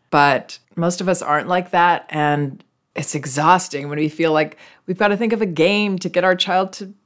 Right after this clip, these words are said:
do this thing or, uh, help them with this feeling by acting a certain way or change the way they feel by saying just the right words.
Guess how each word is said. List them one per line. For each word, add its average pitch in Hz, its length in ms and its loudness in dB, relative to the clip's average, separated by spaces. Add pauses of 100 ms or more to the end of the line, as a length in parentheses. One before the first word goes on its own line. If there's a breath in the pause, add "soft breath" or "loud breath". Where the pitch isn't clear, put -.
(360)
do 214 200 4
this 180 260 0
thing 147 420 -2
or, 127 360 -4 (500 soft breath)
uh, 117 320 2
help 214 260 -2
them 214 120 0
with 214 140 -2
this 220 180 0
feeling 202 560 0
by 139 220 -2
acting 196 400 0
a 202 60 -4
certain 196 340 -8
way 202 460 -2
or 151 120 -4
change 220 440 -2
the 190 100 2
way 170 120 6
they 151 140 0
feel 151 400 -4
by 139 320 -4 (380 soft breath)
saying 202 460 2
just 202 200 -2
the 220 100 -4
right 202 240 -2
words. 196 680 -2